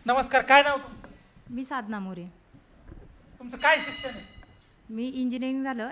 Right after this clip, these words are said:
Speaker 2: ऑटोमोबाईल इंजिनिअरिंग आणि बीए केलं.
Speaker 1: तुम्ही कधीपासून येता?
Speaker 2: मी, अ, सासवड डेपोला नोव्हेंबरपासून आहे, या नोव्हेंबरपासून.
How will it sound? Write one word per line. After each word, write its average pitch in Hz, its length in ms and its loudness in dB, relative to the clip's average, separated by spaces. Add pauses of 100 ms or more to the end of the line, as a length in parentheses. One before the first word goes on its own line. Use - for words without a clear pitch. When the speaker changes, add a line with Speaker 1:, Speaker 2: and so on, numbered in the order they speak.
Speaker 2:
ऑटोमोबाईल 226 440 -8
इंजिनिअरिंग 220 560 -8
आणि 202 180 -10
बीए 196 220 -8
केलं. 175 240 -16 (1700)
Speaker 1:
तुम्ही 269 180 0
कधीपासून 285 440 2
येता? 196 360 -12 (580)
Speaker 2:
मी, 254 320 -8
अ, 262 680 -12
सासवड 277 300 -10
डेपोला 262 360 -10
नोव्हेंबरपासून 254 580 -8
आहे, 190 340 -18
या 208 100 -12
नोव्हेंबरपासून. 185 600 -16